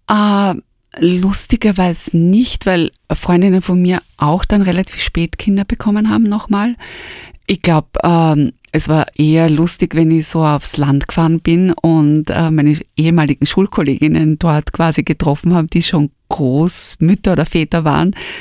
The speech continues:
Für die war das dann völlig steil, wie ich ihnen erzählt habe, dass sie jetzt noch einmal, äh, quasi Mutter werde. Aber ich hab das eigentlich so in meinem Freundes- oder Bekanntenkreis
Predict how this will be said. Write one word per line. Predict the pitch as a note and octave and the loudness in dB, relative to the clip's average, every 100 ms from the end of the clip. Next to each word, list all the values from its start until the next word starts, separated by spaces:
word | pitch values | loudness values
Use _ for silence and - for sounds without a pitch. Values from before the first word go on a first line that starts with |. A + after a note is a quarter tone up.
| - | -8
Für | - F#3+ | -2 0
die | F3 E3 | 2 2
war | D#3 | 2
das | D#3 | 2
dann | E3+ F3 | 0 0
völlig | - C#3+ D#3+ | 0 0 0
steil, | - D3+ D#2+ C3+ E3 D#3+ | 0 -2 0 0 0 -2
wie | E3+ | 0
ich | E3 | 0
ihnen | D#3+ D#3+ | 2 0
erzählt | D#3 - C#3+ - | -2 -2 -4 -2
habe, | E3+ | -4
dass | - D#3+ - | -2 -4 -2
sie | E3 D#3+ | 0 0
jetzt | D#3 - - | -2 -4 -4
noch | D#3 D3+ - | 0 0 0
einmal, | D#3+ D3 C#3 C#3+ D3 _ _ _ - | 0 2 0 -2 -4 _ _ _ -6
äh, | E3 D#3+ D3 C#3 | -4 -2 -4 -6
quasi | - D#3 - E3 | -4 -2 -2 0
Mutter | F3 - D3+ | 0 0 -2
werde. | C3 B2+ D3+ F3+ - - - - - - - - | -2 0 0 -2 -8 -18 -16 -16 -18 -18 -8 -2
Aber | E3 | 2
ich | D#3 | 2
hab | C#3+ | 0
das | E3 - | -2 -2
eigentlich | C#3+ C3+ C3 D#3 - | 0 2 2 2 2
so | E3 | 2
in | E3 D#3+ | 4 2
meinem | D3 C#3+ D3 | 2 2 0
Freundes- | - C3+ C#3 D3+ D#3 | -2 -2 0 0 0
oder | D3+ | -2
Bekanntenkreis | D3+ - C#3 - - D3 D3+ C#3+ - - | -2 -4 -2 -2 -4 -2 -4 -4 -8 -10